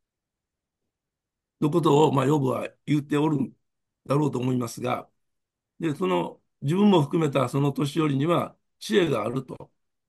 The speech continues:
そしの長けた者には英知がある。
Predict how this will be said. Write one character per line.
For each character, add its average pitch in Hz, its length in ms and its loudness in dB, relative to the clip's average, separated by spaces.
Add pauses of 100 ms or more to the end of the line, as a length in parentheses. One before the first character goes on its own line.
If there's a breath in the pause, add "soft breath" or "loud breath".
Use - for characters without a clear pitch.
(260)
そ 208 120 2
し - 180 -8
の 143 160 0
長 170 160 -4
け 147 120 -4
た 135 100 -2
者 135 200 -2
に 135 100 -4
は 135 280 -4 (140)
英 208 180 2
知 - 120 -6
が 110 160 -4
あ 123 60 -2
る。 - 220 -4